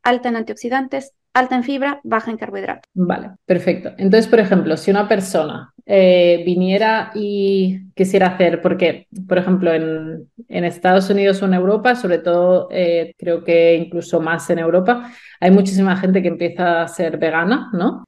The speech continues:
Speaker 2: Entonces, ¿la proteína, eh, la puedes sustituir por leguminosas?
Speaker 1: Yo diría, eh, o sea, no. No, no, no te lo, o sea, e-, es que mucha gente se va a encontrar <laughs> en mí por eso, porque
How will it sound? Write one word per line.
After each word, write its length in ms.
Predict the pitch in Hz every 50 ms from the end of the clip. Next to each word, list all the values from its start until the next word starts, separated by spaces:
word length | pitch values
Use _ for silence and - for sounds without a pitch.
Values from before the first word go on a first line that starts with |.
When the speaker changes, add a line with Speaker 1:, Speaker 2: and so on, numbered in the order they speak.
| _ -
Speaker 2:
Entonces, 460 | 185 185 208 208 202 196 196 - - -
¿la 240 | 190 190 185 185
proteína, 880 | 190 185 185 185 - 185 180 185 196 208 214 214 220 220 214 214 - -
eh, 540 | - 190 208 202 202 202 196 196 190 190 180 185
la 160 | 190 185 180 185
puedes 180 | 180 185 180 185
sustituir 600 | - 185 - 190 175 180 180 180 180 180 - -
por 360 | 180 170 170 170 165 165 165
leguminosas? 800 | 175 175 170 160 170 165 165 165 170 185 190 190 - 311 381 - -
Speaker 1:
Yo 140 | - 311 311
diría, 460 | 311 311 302 302 285 285 294 285 277
eh, 140 | - 262 - -
o 80 | 269 262
sea, 320 | 269 285 262 262 262 - _ _ _ _ -
no. 300 | 240 240 233 233 - _ _ _ _ _ - - - - - -
No, 240 | 277 277 294 - -
no, 280 | 294 294 330 349 349
no 200 | 320 339 359 359
te 100 | 349 403 381
lo, 480 | 381 381 320 254 202 - - - _ _ _ _
o 80 | - 285
sea, 140 | 277 330 - -
e-, 200 | 339 339 - -
es 260 | - - 311 - - -
que 120 | 403 370
mucha 340 | 339 349 339 359 349 381 392
gente 240 | 381 320 294 339 320
se 100 | 339 294
va 80 | 277
a 20 | 269
encontrar 320 | 277 285 285 294 339 349
<laughs> 40 | 311
en 100 | 311 320
mí 240 | 311 - - 311 302 311
por 180 | - 302 262 247
eso, 300 | 233 254 254 262 262 254
porque 440 | 262 247 247 247 254 220 - -